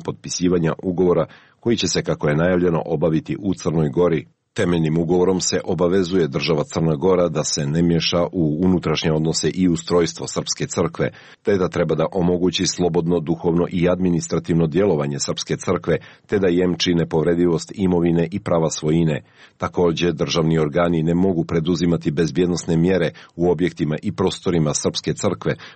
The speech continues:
bez prethodnog odobrenja nadležnih crkvenih organa. Srpska crkva na osnovu temeljnog ugovora propisuje nove vjerske praznike za pravoslavne vjernike, te traži regulisanje pravoslavne vjerske nastave u javnim školama.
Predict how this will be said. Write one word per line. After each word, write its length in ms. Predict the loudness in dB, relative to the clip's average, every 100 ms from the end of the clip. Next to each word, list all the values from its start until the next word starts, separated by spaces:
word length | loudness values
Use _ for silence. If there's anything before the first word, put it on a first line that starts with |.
| -4
bez 240 | -2 0
prethodnog 520 | 0 -2 0 0 2
odobrenja 580 | 0 0 2 2 2 2
nadležnih 480 | 0 0 0 -2 -4 -4
crkvenih 460 | -4 0 0 0 -2
organa. 500 | 0 0 2 0 -4 -14 -20 -12
Srpska 380 | -4 -4 -2 -4
crkva 480 | -2 -2 0 0 2
na 240 | 0 -2 -2
osnovu 420 | -4 0 -2 -2
temeljnog 520 | -2 0 2 0 0
ugovora 440 | 0 2 4 2 0
propisuje 640 | -2 -2 -2 0 0 2
nove 280 | 2 2 2
vjerske 380 | 2 0 -2
praznike 500 | 0 0 0 -2 -2
za 160 | -2 0
pravoslavne 560 | 2 0 0 0 0 2
vjernike, 280 | 2 2 0 0 -4 -4 -10
te 120 | -4 -2
traži 320 | 0 2 2
regulisanje 680 | 2 2 2 2 0 0
pravoslavne 640 | 0 0 0 0 0 2 0
vjerske 460 | 0 0 0 -2 0
nastave 480 | 0 -2 -2 -2 -2 -8 _
u 100 | -4
javnim 360 | 0 0 0 -2
školama. 560 | -4 0 2 2 0